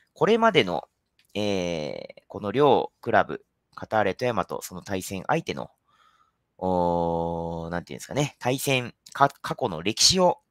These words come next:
振り返っていこうと言いたいとこなんですが、過去、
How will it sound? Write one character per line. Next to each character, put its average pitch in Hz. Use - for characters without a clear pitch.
振 -
り 147
返 175
っ -
て -
い 104
こ 196
う -
と -
言 110
い 127
た 123
い 107
と -
こ 165
な 170
ん -
で 175
す -
が、 156
過 -
去、 90